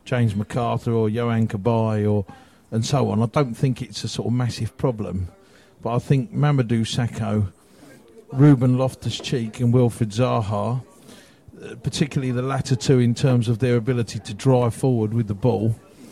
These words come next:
make us a very different proposition. And I don't think we have like-for-like, um,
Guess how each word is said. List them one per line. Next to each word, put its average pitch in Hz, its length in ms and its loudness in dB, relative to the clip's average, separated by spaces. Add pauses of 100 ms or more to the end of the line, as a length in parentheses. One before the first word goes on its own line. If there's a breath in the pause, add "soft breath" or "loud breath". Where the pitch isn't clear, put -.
(260 loud breath)
make 131 240 0
us 120 80 0
a 120 60 0
very 120 240 2
different 117 400 -2
proposition. 110 720 -2 (420 loud breath)
And 117 140 2
I 113 60 2
don't 139 380 0
think 127 220 4
we 117 80 4
have 120 180 2
like-for-like, 120 880 0 (960 loud breath)
um, 113 540 2